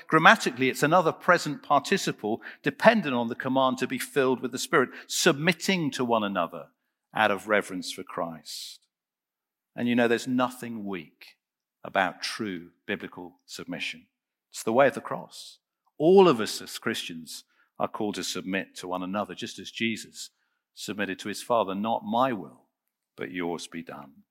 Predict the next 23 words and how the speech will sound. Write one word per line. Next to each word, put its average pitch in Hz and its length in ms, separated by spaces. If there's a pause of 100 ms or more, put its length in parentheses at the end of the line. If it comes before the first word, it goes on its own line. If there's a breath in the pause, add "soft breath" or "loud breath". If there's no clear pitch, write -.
(1160 soft breath)
Well, 107 140
my 107 140
time 113 260
is 95 100
up. 95 140
So 127 140
as, 123 140
as 117 180
we 120 100
close, 82 560
let 110 120
me 101 120
ask 95 240
the - 80
question - 400
that 101 60
perhaps 120 400
no 131 180
one 104 200
has 104 120
ever 117 180
asked 131 380
you, 139 80